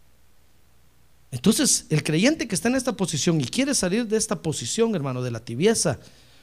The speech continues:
lo primero que tiene que hacer es ver su verdad.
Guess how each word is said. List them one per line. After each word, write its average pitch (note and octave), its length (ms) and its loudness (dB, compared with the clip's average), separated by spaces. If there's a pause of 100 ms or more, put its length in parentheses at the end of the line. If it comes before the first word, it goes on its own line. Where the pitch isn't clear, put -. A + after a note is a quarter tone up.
(100)
lo D3+ 100 2
primero A3+ 320 2
que A3 100 -2
tiene A#3 220 -2
que A#3 100 0
hacer A3+ 260 0
es G3+ 260 0
ver F#3 380 2
su - 240 2
verdad. A#2 460 -4